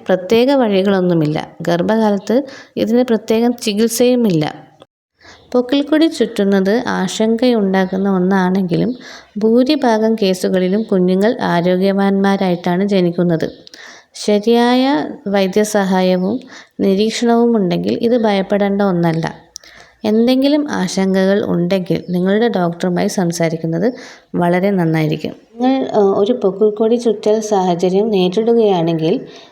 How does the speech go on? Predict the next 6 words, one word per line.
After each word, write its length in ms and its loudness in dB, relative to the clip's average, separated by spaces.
ഏറ്റവും 500 0
പ്രധാനപ്പെട്ട 760 0
ഒരു 340 2
കാര്യം 380 0
ഭയപ്പെടാതിരിക്കുക 1080 0
എന്നതാണ്. 800 -2